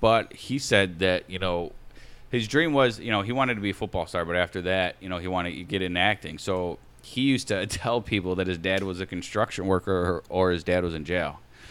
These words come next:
because he didn't, you know, he's, uh, he basically said, he goes, you know, "If anybody ever found out, you know, either I was held to a certain standard or, you know, I didn't want a-, any free gifts." So he's like, "I didn't tell anybody, you know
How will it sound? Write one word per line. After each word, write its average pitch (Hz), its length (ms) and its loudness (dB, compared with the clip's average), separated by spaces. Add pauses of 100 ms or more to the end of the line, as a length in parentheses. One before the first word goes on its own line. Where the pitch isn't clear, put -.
(200)
because 95 360 0
he 113 180 0
didn't, 98 460 -2 (100)
you 98 140 -2
know, 85 240 0
he's, 104 260 -2
uh, 87 180 4 (140)
he 101 140 -2
basically 90 600 -2
said, 87 280 0
he 76 60 -8
goes, 82 200 -6
you 87 60 -4
know, 82 100 -2
"If 82 100 -4
anybody 85 340 -2
ever 82 180 -4
found 87 300 -2
out, 95 280 4
you 87 80 -6
know, 82 180 -4
either 90 280 2
I 82 80 4
was 80 140 0
held 90 280 0
to 90 280 -2
a 78 100 -4
certain 90 280 -4
standard 92 600 2
or, 87 420 2 (340)
you 92 80 -6
know, 92 120 2
I 85 100 4
didn't 90 160 0
want 87 200 -2
a-, - 20 -2
any 90 320 -4
free 85 240 -8
gifts." 95 360 2
So 82 580 0 (380)
he's 90 200 -2
like, 82 220 0
"I 90 120 2
didn't 90 180 0
tell 92 180 0
anybody, 90 340 0
you 82 300 -4
know 78 240 -4